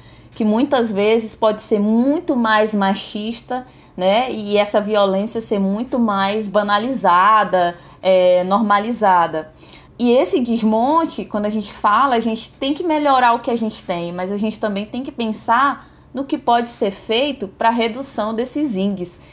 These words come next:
porque o que a gente mais vê são campanhas aí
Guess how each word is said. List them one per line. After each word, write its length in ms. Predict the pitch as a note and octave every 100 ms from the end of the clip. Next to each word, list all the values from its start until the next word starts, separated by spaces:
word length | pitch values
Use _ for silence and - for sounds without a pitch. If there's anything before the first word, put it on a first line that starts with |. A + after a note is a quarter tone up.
| - -
porque 180 | G#3 G#3
o 80 | G3+
que 80 | G#3
a 60 |
gente 260 | G#3 G#3 G#3
mais 320 | G3 A3+ G#3+
vê 160 | F#3+ A3
são 180 | B3+
campanhas 800 | A#3+ G#3+ G#3+ - F#3+ G#3+ A3+ G3+
aí 400 | F#3+ F3+ G#3 A#3+